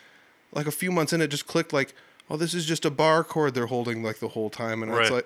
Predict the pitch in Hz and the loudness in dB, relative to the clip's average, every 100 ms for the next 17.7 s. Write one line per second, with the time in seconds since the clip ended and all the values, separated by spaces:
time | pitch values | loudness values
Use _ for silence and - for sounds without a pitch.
0 | - 139 139 143 139 - - - - - | -2 -2 0 2 0 -2 -20 -20 -20 -20
1 | - _ - 185 180 170 190 180 143 156 | -20 _ 2 4 6 6 8 6 2 2
2 | 151 139 139 147 170 196 143 135 120 120 | 2 2 0 4 4 6 4 2 2 2
3 | 117 107 113 135 131 131 131 139 180 170 | 2 4 6 8 6 4 2 4 4 4
4 | 151 160 180 185 165 147 160 160 139 139 | 4 4 4 4 4 6 4 6 4 4
5 | - 151 139 180 175 160 165 160 160 - | 0 -6 -2 4 4 6 6 6 4 2
6 | _ - 135 135 - - _ - 143 151 | _ -18 -6 -6 -6 -20 _ 2 6 6
7 | - 131 135 156 135 - 147 139 151 135 | 6 4 4 4 4 4 4 4 4 6
8 | 127 107 98 147 131 127 127 123 123 120 | 4 6 6 8 6 2 2 2 0 0
9 | - 127 110 120 131 135 123 120 120 117 | 0 0 0 0 0 0 -4 -4 -6 -6
10 | 135 127 117 113 107 - - 262 254 240 | -2 2 4 6 4 2 -2 -2 0 2
11 | 233 233 208 208 180 - 202 208 202 208 | 4 6 4 4 2 2 4 4 4 4
12 | 220 - 143 151 147 160 131 123 - 160 | 6 4 4 4 4 6 8 8 6 2
13 | 160 170 160 160 147 170 143 135 131 - | 0 2 2 4 6 6 6 4 2 2
14 | - 123 147 143 143 139 110 131 160 139 | 0 0 0 -2 -2 -4 -2 -2 -2 -2
15 | 143 - 165 160 147 151 156 147 143 156 | -4 0 0 2 0 0 2 2 4 2
16 | 147 107 113 120 - 160 139 - - - | -2 -6 -2 -2 -2 -6 -6 -4 -2 -4
17 | 156 - 127 135 143 101 | -4 -10 -10 -6 -4 -2